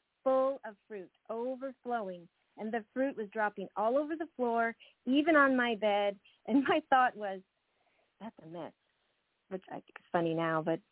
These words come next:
God, I'm just gonna leave it there. Then the next thing that happened to me was I just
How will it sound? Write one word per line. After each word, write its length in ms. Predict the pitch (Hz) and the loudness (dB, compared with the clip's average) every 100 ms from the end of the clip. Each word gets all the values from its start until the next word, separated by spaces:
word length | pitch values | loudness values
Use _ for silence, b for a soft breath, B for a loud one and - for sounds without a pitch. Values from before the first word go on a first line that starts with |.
| - - | -20 0
God, 240 | 165 180 - _ _ - - - | 4 4 4 _ _ -20 -18 -8
I'm 160 | 180 | -6
just 140 | 170 160 | -6 -6
gonna 160 | 160 151 | -6 -4
leave 160 | 151 | -6
it 100 | - | -6
there. 200 | 92 185 B B B B B _ _ _ _ | -6 -8 B B B B B _ _ _ _
Then 340 | 202 285 349 370 - _ - | 4 6 6 4 2 _ -2
the 140 | 240 | 4
next 220 | 247 320 _ | 4 2 _
thing 140 | 302 | -2
that 140 | 269 262 | -2 -2
happened 320 | 247 233 226 | -4 -6 -8
to 60 | 226 | -8
me 180 | 226 | -8
was 180 | 208 196 - | -6 -8 -6
I 200 | 185 202 202 | -2 -2 -2
just 160 | 196 | -8